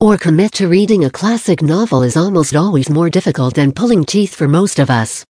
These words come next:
It's always been a challenge, but nowadays, they are distracted by social media, the text message buzzing in their pocket,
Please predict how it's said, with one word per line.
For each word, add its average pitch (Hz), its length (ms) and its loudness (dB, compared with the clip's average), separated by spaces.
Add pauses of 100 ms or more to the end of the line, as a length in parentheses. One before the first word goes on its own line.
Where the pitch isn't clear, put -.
(360)
It's - 180 0
always 233 380 2
been 151 160 0
a 151 40 0
challenge, 143 600 0 (180)
but 180 220 0
nowadays, 139 760 0 (220)
they 196 160 2
are 196 80 2
distracted 156 580 -2
by 127 160 0
social 170 400 -2
media, 131 500 2 (200)
the 175 120 -2
text 185 360 -6
message 151 420 -2
buzzing 170 300 0
in 147 100 2
their 131 180 2
pocket, 143 460 -4